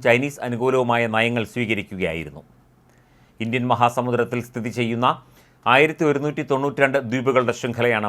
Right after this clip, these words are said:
മാലദ്വീപ്. വിനോദസഞ്ചാരം, രാജ്യാന്തര കപ്പൽ ചാലിൻ്റെ സാന്നിധ്യം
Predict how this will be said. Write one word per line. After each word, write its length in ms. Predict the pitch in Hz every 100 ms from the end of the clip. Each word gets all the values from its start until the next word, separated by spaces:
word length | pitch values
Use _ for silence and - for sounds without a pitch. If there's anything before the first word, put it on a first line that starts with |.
| 101
മാലദ്വീപ്. 420 | 104 101 131 143 - _ -
വിനോദസഞ്ചാരം, 840 | 120 139 143 147 139 127 123 117 110
രാജ്യാന്തര 460 | 120 117 135 131 131 131
കപ്പൽ 240 | - 139 -
ചാലിൻ്റെ 320 | 123 120 123
സാന്നിധ്യം 420 | 123 117 123 120